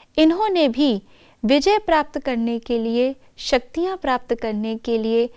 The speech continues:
परमात्मा शिव को ही पुकारा, जैसे रामेश्वरम में श्री राम ने, गोपेश्वरम में श्री कृष्ण ने। तो इसलिए परमात्मा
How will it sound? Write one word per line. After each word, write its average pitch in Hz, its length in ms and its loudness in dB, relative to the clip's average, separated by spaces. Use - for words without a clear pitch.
परमात्मा 233 600 0
शिव 247 360 -4
को 226 140 -2
ही 233 180 -2
पुकारा, 202 560 -8
जैसे 240 320 6
रामेश्वरम 247 640 2
में 247 180 0
श्री 226 220 -2
राम 226 260 -2
ने, 240 280 0
गोपेश्वरम 254 680 -2
में 226 120 -4
श्री 226 200 -6
कृष्ण 220 440 -6
ने। 196 160 -14
तो 339 80 4
इसलिए 339 480 4
परमात्मा 277 840 0